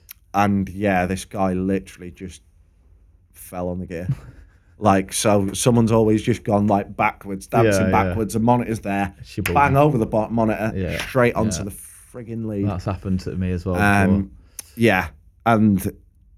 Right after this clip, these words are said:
Speaker 1: this is why when we say, "Please back off from our performance area,"
Speaker 2: Yeah.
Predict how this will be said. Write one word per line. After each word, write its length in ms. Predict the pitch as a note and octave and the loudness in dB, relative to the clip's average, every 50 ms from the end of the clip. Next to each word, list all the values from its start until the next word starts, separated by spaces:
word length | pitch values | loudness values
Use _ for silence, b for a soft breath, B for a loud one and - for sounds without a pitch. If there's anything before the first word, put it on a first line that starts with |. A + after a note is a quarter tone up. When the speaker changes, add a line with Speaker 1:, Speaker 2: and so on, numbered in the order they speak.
| _ | _
Speaker 1:
this 240 | - B2+ C#3+ C#3 - | 2 2 4 4 4
is 160 | D#3 D3 G2+ | 2 2 2
why 540 | G#2+ A#2+ C3+ B2+ G#2+ F#2 F2+ F2+ F2+ F#2 G2 - | 4 4 6 6 6 4 4 2 0 -2 -4 -6
when 280 | - G#2 A#2+ C3+ C3+ C#3+ | -2 2 2 4 4 4
we 100 | D3 C#3+ | 2 2
say, 520 | - - - C#3+ A#2+ G#2 F#2+ F#2+ G2 F#2+ - - | 2 0 2 2 4 4 4 2 0 -2 -4 -8
"Please 400 | - - B2 B2 B2+ B2+ A#2+ G#2 | 0 2 4 4 6 4 2 0
back 420 | - - - C3 B2 A2+ - - | -4 -2 0 2 2 2 2 2
off 380 | C3 B2 A2 F2+ - - - _ _ _ _ _ _ _ _ | 2 2 2 0 -4 -12 -20 _ _ _ _ _ _ _ _
from 220 | - - - A2+ | -4 0 4 4
our 160 | A2 A2+ A2+ | 6 6 4
performance 640 | A2 - A2+ - - B2 A#2 A2+ G#2+ A2 G#2 - - | 2 0 -4 0 4 4 4 4 4 0 -2 -4 -4
area," 380 | G#2+ F#2 F#2 F#2 F#2 F#2 F#2+ F2+ | -2 0 0 0 0 0 -2 -2
Speaker 2:
Yeah. 320 | G#2 G#2 F#2 F2 G2 F#2+ | -4 -6 -6 -8 -10 -12